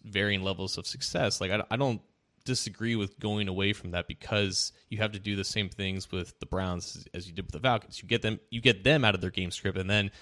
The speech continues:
you maybe change the game in itself. So I think when it comes to this plan and, and whatnot, I, I was a little confused as to their plan with T Higgins. It felt like they didn't really get him involved as much. It didn't feel like he was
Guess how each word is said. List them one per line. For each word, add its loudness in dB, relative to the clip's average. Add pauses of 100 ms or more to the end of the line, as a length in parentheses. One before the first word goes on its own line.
(220)
you -6
maybe 0
change -6
the -16
game 0
in -4
itself. 2
So 2 (600)
I 0
think 2 (680)
when -2
it -2
comes 4 (120)
to 4
this 4
plan 2
and, 0
and -4
whatnot, 0
I, -2 (100)
I -4
was 2
a 0
little 4
confused 0
as 0
to -2 (220)
their -4
plan 0
with 0
T 2
Higgins. 2
It -14
felt 2
like 2
they 0
didn't -2
really 0
get -4
him 2 (320)
involved 4
as -2
much. 4
It -2
didn't 4
feel 8
like 8
he -4
was 2